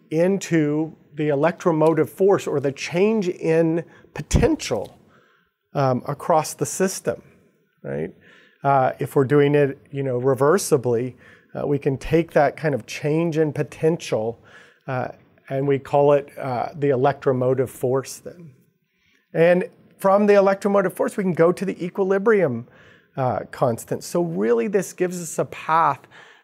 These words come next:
uh, for almost everything we know, we look at as far as, uh, free energy under constant temperature or pressure conditions, uh, to be able to look at this in electrochemical terms. So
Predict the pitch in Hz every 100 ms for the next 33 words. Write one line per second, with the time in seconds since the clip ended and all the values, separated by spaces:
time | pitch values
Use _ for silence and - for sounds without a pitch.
0 | 151 139 - - 156 156 156 147 - 160
1 | 175 226 214 190 185 170 165 151 156 -
2 | 151 147 139 147 175 - 131 117 - 131
3 | - - 151 147 135 127 - - - _
4 | 143 127 - 156 165 156 156 160 127 135
5 | 131 127 120 - 147 156 - 165 156 -
6 | 143 151 143 - 143 127 110 - - -
7 | 143 - 127 139 139 151 127 113 - -
8 | - - - 123 110 - 120 139 139 131
9 | - 127 123 139 143 - 117 - 123 117
10 | 113 - 120 - 120 120 - 127 - -
11 | 151 147 _ _ _ _ _ _ _ _
12 | _ _ _ _ _ _ - 180 170 170
13 | -